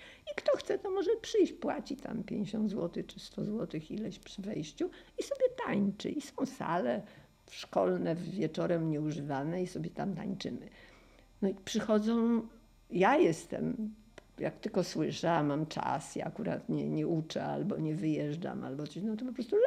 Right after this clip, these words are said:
lecę, bo uwielbiam. No ale już nie chcę powiedzieć, że łatwo być wyjątkiem, mając osiemdziesiąt cztery <laughs> lata, ale nawet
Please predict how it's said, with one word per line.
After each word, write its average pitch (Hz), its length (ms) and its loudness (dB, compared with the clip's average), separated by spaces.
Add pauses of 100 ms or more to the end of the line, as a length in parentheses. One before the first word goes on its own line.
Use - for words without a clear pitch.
lecę, - 220 0
bo 170 120 0
uwielbiam. 240 680 2 (720)
No 196 240 0
ale 202 680 0 (420)
już 190 160 -2
nie 190 180 2
chcę 185 180 -2
powiedzieć, 175 540 2
że 165 160 0 (240)
łatwo 202 680 4 (140)
być 180 340 2
wyjątkiem, 156 720 6
mając 156 320 0
osiemdziesiąt 165 560 0
cztery 208 320 4
<laughs> - 0 -
lata, - 500 2 (840)
ale 180 240 6
nawet 190 400 4